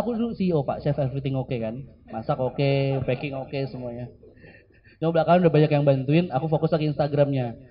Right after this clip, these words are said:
Nah, bedanya orang-orang kita nih, kebanyakan yang jadi susah berkembang, karena apa coba? Karena pertama, kita tuh nggak pernah ngerangkum apa yang kita kerjain. Terus yang kedua, kita cuma percaya sama orang. Atau mungkin malah kita nggak percaya sama sekali sama orang.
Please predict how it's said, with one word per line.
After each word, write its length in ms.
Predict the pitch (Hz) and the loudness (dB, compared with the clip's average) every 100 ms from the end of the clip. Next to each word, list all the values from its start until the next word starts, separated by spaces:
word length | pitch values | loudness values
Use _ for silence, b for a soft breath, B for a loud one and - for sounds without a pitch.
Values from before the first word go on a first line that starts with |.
| b b | b b
Nah, 480 | 165 160 131 165 139 - _ - - _ _ _ _ _ _ | 6 6 6 0 -14 -18 _ -20 -20 _ _ _ _ _ _
bedanya 640 | 151 170 180 233 185 170 | 2 4 6 4 4 2
orang-orang 320 | 160 160 156 | 4 4 2
kita 240 | 156 190 185 | 0 0 0
nih, 320 | 156 165 - - | -2 -8 -12 -10
kebanyakan 560 | 139 139 160 170 160 - 160 | -6 -4 -2 -2 -4 -8 -4
yang 240 | 139 139 - - | -4 -4 -12 -8
jadi 240 | 143 135 | -6 -6
susah 240 | 139 151 147 | -6 -2 -2
berkembang, 480 | 143 160 160 143 143 | -2 -4 -2 -2 -4
karena 240 | 151 160 | -2 -2
apa 80 | 156 | -2
coba? 240 | 139 117 - _ | -4 -6 -10 _
Karena 160 | 156 | -2
pertama, 560 | 170 160 160 156 135 - - | -2 0 0 0 -4 -6 -4
kita 160 | 170 | -2
tuh 160 | 180 180 | 0 0
nggak 160 | 147 160 | 0 2
pernah 160 | 170 | 0
ngerangkum 480 | 165 151 143 147 165 | 0 0 -2 -4 -4
apa 160 | 156 151 | -2 -4
yang 160 | 147 | -4
kita 80 | 143 | -2
kerjain. 720 | 143 127 117 117 120 120 - _ _ _ _ _ | -2 0 0 0 -4 -10 -16 _ _ _ _ _
Terus 160 | 165 165 | -2 -2
yang 80 | |
kedua, 560 | 151 160 156 156 - - | 0 0 2 0 -4 -6
kita 160 | 165 175 | -2 0
cuma 160 | 165 | 0
percaya 320 | 151 151 151 | 0 0 -2
sama 160 | 147 143 | 0 -2
orang. 320 | 139 135 107 95 - _ _ _ _ _ | -2 -2 -4 -10 -20 _ _ _ _ _
Atau 240 | - 165 196 | -2 0 2
mungkin 240 | 175 208 | 0 0
malah 160 | 185 185 | 0 -2
kita 160 | 175 | 0
nggak 240 | 190 170 - | 0 0 -2
percaya 320 | 165 170 156 | -4 -4 -4
sama 160 | 151 151 | -4 -4
sekali 160 | 156 | -2
sama 240 | 143 131 117 | -2 -4 -6
orang. 160 | 107 | -10